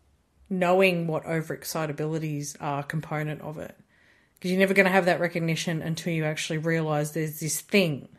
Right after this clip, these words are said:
Um, and I think that's why you and I both been quite passionate about getting the messages out there.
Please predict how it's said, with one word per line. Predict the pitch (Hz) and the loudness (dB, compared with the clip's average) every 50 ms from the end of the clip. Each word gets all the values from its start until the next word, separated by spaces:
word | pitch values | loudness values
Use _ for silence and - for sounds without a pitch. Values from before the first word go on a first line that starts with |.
| _ _ _ _ _ _ _ _ | _ _ _ _ _ _ _ _
Um, | - 160 156 151 147 156 151 - | -6 -4 -2 -2 -2 -2 -4 -4
and | 185 175 170 | -4 -2 -2
I | 170 | -2
think | 165 175 190 160 | -2 -4 -6 -6
that's | - 165 160 - - | -6 -6 -6 -4 -2
why | 180 165 160 | 0 0 0
you | 165 160 165 | 0 -2 -2
and | 160 156 | -2 -2
I | 151 151 151 147 - - _ _ _ _ _ _ _ | -2 -2 -4 -6 -8 -14 _ _ _ _ _ _ _
both | 165 156 156 156 - - | -4 -2 -2 -4 -4 -4
been | 170 156 151 156 | -4 -2 -2 -4
quite | 147 - - 170 147 - - | -6 -6 -6 -6 -6 -6 -8
passionate | - - - 175 170 - - - 165 151 143 - - - | -6 -4 -4 -2 -2 -4 -6 -4 -4 -4 -4 -6 -8 -12
about | - 160 - 160 151 147 147 147 147 143 - - _ _ _ _ _ _ _ _ _ _ _ _ _ _ _ | -12 -10 -6 -4 -2 -2 0 0 -2 -4 -6 -10 _ _ _ _ _ _ _ _ _ _ _ _ _ _ _
getting | - 185 170 170 170 170 165 | 0 2 2 2 0 -2 -2
the | 156 | 0
messages | 151 156 175 - - 254 - 175 170 160 156 | 0 -2 -2 -2 -4 -4 -4 -4 -4 -4 -2
out | 151 139 139 - - | -2 -2 -2 -4 -6
there. | 143 120 101 64 - | -8 -8 -8 -10 -14